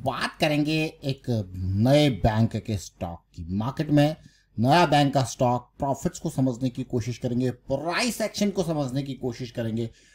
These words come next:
और आगे बढ़ने से पहले मैं आपको बता दूं, अगर आपने अब तक चैनल को सब्सक्राइब नहीं किया तो जल्दी से सब्सक्राइब कर ले, बेल आइकन को प्रेस कर ले, जिससे आपको नोटिफिकेशन आती रहेगी। और प्राइस एक्शन सीखने के लिए आप ज्वाइन कर सकते हो मेंबरशिप ज्वाइन बटन पर क्लिक करके। देखिए, प्राइस एक्शन की सीरीज बहुत इंपॉर्टेंट है,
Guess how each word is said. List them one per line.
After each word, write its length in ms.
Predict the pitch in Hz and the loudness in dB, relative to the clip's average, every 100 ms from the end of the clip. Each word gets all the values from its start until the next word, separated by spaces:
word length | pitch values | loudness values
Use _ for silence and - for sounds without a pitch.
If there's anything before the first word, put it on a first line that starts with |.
| _ _ - | _ _ 2
और 320 | 151 156 160 | 6 8 6
आगे 340 | 120 117 135 | 2 2 4
बढ़ने 260 | 127 123 117 | 6 4 4
से 80 | 117 | 2
पहले 220 | 113 113 | 0 0
मैं 100 | 104 | -2
आपको 220 | - 98 | -6 -10
बता 220 | 101 92 | -10 -8
दूं, 100 | 95 | -6
अगर 100 | 120 | -2
आपने 340 | 131 143 - 151 | 0 0 0 0
अब 60 | |
तक 100 | 147 | 0
चैनल 280 | 139 131 127 | 0 2 2
को 100 | 117 | 0
सब्सक्राइब 460 | - - - 143 170 | -4 -6 0 2 2
नहीं 140 | 175 | 2
किया 120 | 170 | 2
तो 80 | 160 | 0
जल्दी 260 | 151 143 131 | 0 0 -2
से 120 | 127 | -2
सब्सक्राइब 440 | 120 - 147 143 | -4 -4 -2 0
कर 140 | 147 147 | 0 0
ले, 140 | 143 | 0
बेल 240 | 113 131 | 0 0
आइकन 220 | 131 135 135 | 0 0 -2
को 80 | |
प्रेस 220 | 131 135 - | -2 -2 -2
कर 80 | |
ले, 100 | 135 | -2
जिससे 240 | 131 113 131 | -2 -2 -2
आपको 240 | 120 127 | -2 -2
नोटिफिकेशन 600 | 120 117 - 120 120 123 | -4 -4 -10 -8 -2 0
आती 180 | 117 120 | 0 0
रहेगी। 180 | 120 131 | 0 0
और 100 | 135 | 0
प्राइस 380 | - 147 180 202 | -2 -2 0 0
एक्शन 220 | 196 180 | -2 -2
सीखने 280 | 185 180 180 | 0 0 2
के 80 | |
लिए 220 | 190 214 - - _ _ 156 | 2 0 -6 -20 _ _ 0
आप 240 | 175 151 | 2 4
ज्वाइन 220 | 151 151 | 2 2
कर 100 | 147 | 0
सकते 280 | 127 135 135 | -4 -6 -4
हो 100 | 143 | 0
मेंबरशिप 520 | 131 120 120 - 127 | 0 2 0 -2 -6
ज्वाइन 240 | 107 107 107 | -2 0 -2
बटन 220 | 95 104 | -2 -4
पर 60 | |
क्लिक 200 | - 98 | -4 -8
करके। 220 | - 92 107 | -8 -6 -6
देखिए, 200 | 107 107 | -6 -4
प्राइस 300 | 113 117 120 | -4 -4 -6
एक्शन 220 | - 123 | -8 -6
की 100 | 123 | -4
सीरीज 340 | 135 127 113 - | -2 -2 -4 -10
बहुत 320 | 98 135 147 | -6 -4 0
इंपॉर्टेंट 600 | 143 139 139 135 147 139 | 0 2 0 0 -2 0
है, 140 | 151 | -2